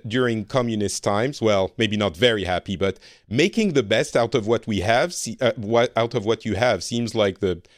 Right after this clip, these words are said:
the Russian, I don't know, ingrained in the Russian psyche. When I went to, to Russia a couple of times, uh, I saw, uh,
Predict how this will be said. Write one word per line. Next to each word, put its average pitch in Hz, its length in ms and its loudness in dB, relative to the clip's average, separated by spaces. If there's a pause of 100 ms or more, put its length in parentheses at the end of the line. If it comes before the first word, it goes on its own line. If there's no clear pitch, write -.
(140)
the 101 120 -2
Russian, 92 560 0 (280)
I 104 80 2
don't 90 140 0
know, 82 200 -6 (440)
ingrained 120 540 2
in 101 120 -2
the 98 200 -4
Russian 101 380 -2
psyche. 95 440 -2
When 92 240 -2
I 98 100 2
went 117 300 -2
to, 104 360 -2 (480)
to 113 120 -2
Russia 110 420 2
a 90 60 0
couple 101 320 0
of 87 100 -4
times, 85 540 -2 (100)
uh, 82 340 0 (920)
I 120 140 0
saw, 107 440 2 (340)
uh, 123 120 -6